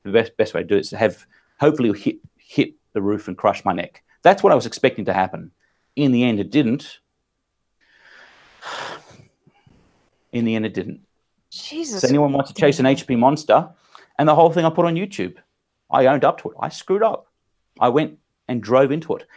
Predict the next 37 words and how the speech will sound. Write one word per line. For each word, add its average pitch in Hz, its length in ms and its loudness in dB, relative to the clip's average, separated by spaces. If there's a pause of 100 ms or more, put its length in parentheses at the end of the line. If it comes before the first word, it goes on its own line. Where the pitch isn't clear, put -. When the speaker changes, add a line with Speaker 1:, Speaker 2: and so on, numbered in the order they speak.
(160)
Speaker 1:
Even 185 320 0
after 139 260 2
doing 113 340 -6
all 165 200 4
those 170 260 2
safety 160 320 -4
assessments 123 560 -4
and 95 180 -8
risk 143 220 -4
assessments 104 580 -4
and 98 240 -8 (1040)
didn't 196 180 4
lose 165 200 6
situational 104 460 2
awareness. 92 300 0
I 240 60 2
knew 240 140 0
exactly - 380 0
where 104 180 4
I 95 40 8
was. 98 280 4
I 110 80 4
just 117 160 -4
didn't 120 200 0
realize 117 300 2
that, 104 140 -8 (640)
just - 200 -16
didn't 123 260 -16
realize 120 320 -6
it - 120 -12
had 107 180 -16
turned. 131 280 -2
I - 60 -10
stopped - 260 -4
looking - 220 -8
at - 80 -14
radar. 113 420 2